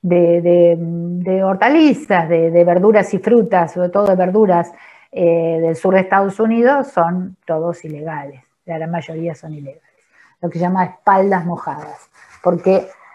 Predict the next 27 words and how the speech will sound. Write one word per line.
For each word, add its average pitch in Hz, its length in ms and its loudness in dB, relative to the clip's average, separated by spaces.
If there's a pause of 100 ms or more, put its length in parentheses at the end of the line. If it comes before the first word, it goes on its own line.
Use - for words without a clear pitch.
(2000)
eh, 151 320 -8
trabajan 196 720 2
con 170 200 -2
el 170 120 -4
sudor 180 320 2
en 180 120 -2
sus - 180 -12
espaldas, 147 580 -6
¿no? 233 380 -2
En, 156 240 -8
eh, 151 520 -10
en 156 160 -10
la, 151 460 -14 (360)
fundamentalmente 180 680 0
en 165 80 -2
la 170 100 2
maquila, 233 800 2 (180)
que 165 80 -4
son 180 180 -4
empresas, 180 520 -4
eh, 165 280 -6
en 160 120 -10
el 160 340 -6
lado 180 160 0
norteamericano 170 840 -2
que 170 80 -10
emplean, 156 920 -8